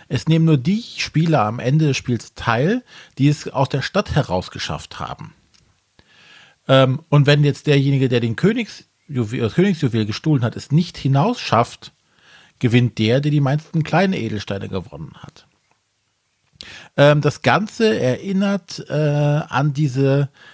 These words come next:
ja, diese Schleichspiele, die es früher mal gab, äh, diese zweidimensional, also zwei D aus der Vogelperspektive, also so isometrisch schräg von oben Perspektive.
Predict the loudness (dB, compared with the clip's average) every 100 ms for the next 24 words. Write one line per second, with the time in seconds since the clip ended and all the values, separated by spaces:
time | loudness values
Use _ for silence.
0 | -20 _ _ -4 0 0 0 -4 -8 -4
1 | -2 0 0 0 0 -2 -2 0 0 -2
2 | -2 0 2 2 0 0 0 0 0 -2
3 | -4 -2 -2 -4 -4 -4 -6 -2 2 2
4 | 2 0 0 0 -2 -2 0 0 0 0
5 | 2 2 4 2 2 0 0 0 2 2
6 | 0 0 -4 -2 -2 -2 -4 -6 -4 -4
7 | -6 -8 -6 -4 -2 0 0 0 -2 -2
8 | -2 -6 -4 -4 -2 -4 -6 -20 -20 -8
9 | -4 -2 0 0 4 4